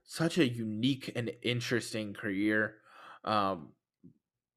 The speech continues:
going from an Ivy League school, bouncing around the league. Let me read all of the teams that Jeremy Lin has been rostered on. He started it on the Golden State Warriors,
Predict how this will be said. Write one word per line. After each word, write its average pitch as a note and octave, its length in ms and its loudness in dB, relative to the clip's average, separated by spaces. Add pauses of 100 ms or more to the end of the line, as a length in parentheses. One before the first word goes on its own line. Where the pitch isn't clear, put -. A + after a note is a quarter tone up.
(720)
going A2 280 2
from A2 120 -4
an G#2 160 -2
Ivy A2+ 400 4
League G#2+ 260 0
school, A2 420 0
bouncing C3 520 2
around A#2+ 360 4
the A2 60 4
league. A2 220 2
Let A#2 200 2
me E3+ 120 8
read C3 380 6
all D#3 420 8
of D3+ 100 8
the C#3 100 2
teams C3 640 -4 (680)
that A#2 120 -2
Jeremy A#2+ 360 2
Lin A2+ 220 0
has A2 260 -2
been A2 160 -4
rostered G2+ 580 -2
on. F#2 280 -6
He B2 220 -8
started C#3 560 4 (120)
it B2+ 300 2
on A#2+ 100 4
the A#2 80 0
Golden A2+ 380 -2
State A2 280 0
Warriors, G#2+ 640 0